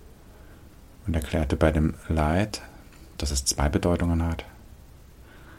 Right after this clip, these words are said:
Das englische Light kann einmal hell sein oder Licht. Und es kann auch leicht meinen. Und nachdem ich das gesagt hatte,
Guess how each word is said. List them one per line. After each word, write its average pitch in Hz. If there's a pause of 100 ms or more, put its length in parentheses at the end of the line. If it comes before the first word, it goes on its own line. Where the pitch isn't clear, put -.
(500)
Das -
englische 76
Light 78 (960)
kann 87
einmal 78
hell 87
sein 135
oder 73 (340)
Licht. - (1500)
Und 143
es 120
kann 78
auch 78
leicht 90
meinen. 71 (2500)
Und 101
nachdem 85
ich 71
das -
gesagt 82
hatte, 107